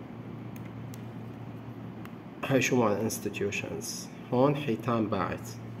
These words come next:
يعني institutions يعني مؤسسات مالية ضخمة باعت. هذا المؤشر بيحدد لك وين institutions باعت وين اشترت. هون اشترت، رجعت باعت من فوق. هون هلأ باعت. طبعًا هذا يتوافق مع الفوليوم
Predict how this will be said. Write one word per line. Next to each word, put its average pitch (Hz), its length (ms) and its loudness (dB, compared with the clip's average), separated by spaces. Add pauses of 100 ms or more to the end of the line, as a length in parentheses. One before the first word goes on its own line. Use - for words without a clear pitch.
(200)
يعني 104 300 4
institutions 135 920 4
يعني 123 360 8 (360)
مؤسسات - 500 4
مالية 113 240 6
ضخمة 139 440 4 (220)
باعت. 85 460 2 (840)
هذا 110 120 6
المؤشر 117 360 6 (100)
بيحدد - 420 0
لك 131 180 6
وين 131 140 10
institutions 135 1000 4
باعت 131 300 6
وين 117 100 4
اشترت. 92 560 -2
هون 110 120 8
اشترت، 127 580 2 (540)
رجعت 117 400 6
باعت 104 440 4
من 104 120 2
فوق. - 240 2 (180)
هون 175 460 12 (380)
هلأ 123 240 10
باعت. 87 420 4 (140)
طبعًا 113 200 8
هذا 117 240 8
يتوافق 117 520 4
مع 104 160 2
الفوليوم 120 640 8